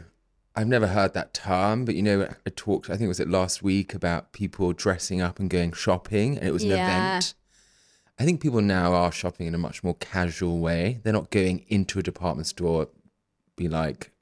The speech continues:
Speaker 1: "Okay, I'm gonna drop a thousand pounds on my store
Speaker 2: No,
Speaker 1: card."
Speaker 2: and also everyone's, you know, sportswear and stuff like that. It's,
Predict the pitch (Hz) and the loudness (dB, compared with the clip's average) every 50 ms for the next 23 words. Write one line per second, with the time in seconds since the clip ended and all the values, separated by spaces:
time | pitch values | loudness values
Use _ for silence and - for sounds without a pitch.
0 | - - 87 - - 82 80 80 78 78 78 80 78 73 78 78 - - - 82 | -8 -8 -8 -6 -4 -4 -4 -2 -2 -4 -4 -6 -6 -6 -6 -6 -6 -2 0 0
1 | 73 - - - - - - - 78 76 78 78 78 71 - 82 76 73 71 65 | 0 0 -4 -16 -20 -18 -14 -12 -10 -8 -8 -8 -10 -10 -10 -8 -6 -6 -6 -8
2 | 69 - - - - 76 76 71 71 - - 90 85 80 78 - 80 80 78 - | -8 -12 -12 -12 -10 -10 -8 -6 -6 -4 -2 0 0 0 0 -2 -2 0 0 0
3 | - 285 320 339 349 - - 269 247 233 226 226 - 220 220 254 277 285 320 330 | 0 0 0 0 0 0 0 2 2 4 2 2 0 -2 -2 -2 0 0 0 -2
4 | 330 330 330 311 277 - 254 240 214 196 190 190 - - - 226 220 220 - - | 0 0 0 0 0 0 0 2 2 2 2 2 0 0 0 0 0 0 0 -4
5 | - - 208 196 196 196 196 196 196 196 190 190 - - 190 - - 185 180 - | -6 -2 0 2 2 2 2 2 2 0 -2 -4 -6 -8 -8 -4 -4 -4 -4 -2
6 | - 175 175 175 170 165 - - - - - - | -2 0 2 2 0 0 -2 -4 -8 -12 -14 -14